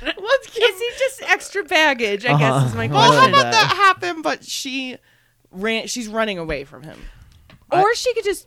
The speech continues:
Speaker 2: like, hit him over the head and, like, he, he is knocked out.
Speaker 3: And she shoves him in a closet, the
Speaker 2: Yeah.
Speaker 3: coat closet.
Speaker 2: Yeah.
Speaker 1: Okay.
Speaker 3: Um, they don't leave the party. They can't. They're, she, the plan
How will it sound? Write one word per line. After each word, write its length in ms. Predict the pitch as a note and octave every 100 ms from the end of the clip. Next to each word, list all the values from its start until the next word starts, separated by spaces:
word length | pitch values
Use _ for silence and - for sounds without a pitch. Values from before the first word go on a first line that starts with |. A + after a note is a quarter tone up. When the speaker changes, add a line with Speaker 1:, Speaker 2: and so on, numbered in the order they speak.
| _ F3
Speaker 2:
like, 280 | A#3 G#3+
hit 220 | - C#4 B3
him 100 | A#3
over 160 | G#3+
the 140 | F3+ D#3+
head 460 | F3 F#3+ D#3+ D#3
and, 240 | F#3+ E3+ E3+
like, 220 | D3+ D3+
he, 100 | - _ _
he 360 | - F#3 D#3 C#3+ -
is 200 | C#3+ - _
knocked 360 | D#3 D3 D#3 -
out. 500 | D3 E3+ D#3 D#3+ - _ _
Speaker 3:
And 160 | C3 B2
she 160 | D3+
shoves 300 | - C#3 B2
him 100 | C3
in 200 | B2 A2
a 40 | A2
closet, 600 | - G#2+ A2+ C3+ A#2 F3+
the 60 |
Speaker 2:
Yeah. 140 | A#3 A#3+
Speaker 3:
coat 160 | B2+ -
closet. 420 | B2+ C3 C#3+ - -
Speaker 2:
Yeah. 140 | F#3
Speaker 1:
Okay. 220 | - - D3+
Speaker 3:
Um, 320 | E3+ D3 C#3 _ _ _ _ _ _ _ _ _ F#3
they 120 | F3 G3
don't 180 | A3 F#3
leave 140 | E3
the 100 | B2
party. 380 | - A2 G2 - _
They 120 | D3
can't. 340 | - C#3+ G2
They're, 220 | D3 E3+ E3 E3+
she, 380 | - G3 A#3 A3 - E3
the 120 | E3+
plan 400 | - G#3 A3+ E3+